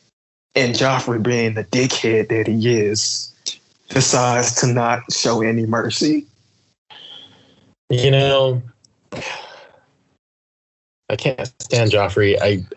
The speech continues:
Speaker 2: I, no. <laughs>
Speaker 1: Yeah. That's, that's like, he, he,
Speaker 2: No.
Speaker 1: he, he decides to leave with an iron fist and a demented streak. And to me, like, that was, like, very shocking because, like,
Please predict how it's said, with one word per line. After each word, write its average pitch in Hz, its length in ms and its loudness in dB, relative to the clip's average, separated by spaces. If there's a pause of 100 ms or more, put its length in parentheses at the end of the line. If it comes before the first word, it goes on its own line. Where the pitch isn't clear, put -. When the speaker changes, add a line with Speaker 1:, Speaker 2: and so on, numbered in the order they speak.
Speaker 2:
I, 101 140 0 (520)
no. 95 320 0
<laughs> - 520 -4
Speaker 1:
Yeah. 127 440 2 (680)
That's, 113 320 -2
that's 127 200 2
like, 117 140 2
he, 104 100 4 (200)
he, 127 100 -2
Speaker 2:
No. - 240 -4
Speaker 1:
he, 139 140 2
he 135 280 2
decides 151 500 2
to 180 120 0
leave 160 360 2
with 131 180 -2
an 117 60 -2 (100)
iron 147 420 0
fist - 640 -6 (320)
and 131 140 -2
a 120 60 -2
demented 120 600 -4
streak. - 460 -6 (760)
And 123 140 -2
to 135 100 0
me, 147 180 2
like, 120 200 0
that 147 280 2
was, 135 200 0
like, 117 200 -2
very 123 840 -2
shocking 135 540 0
because, 131 300 -2
like, 113 140 -2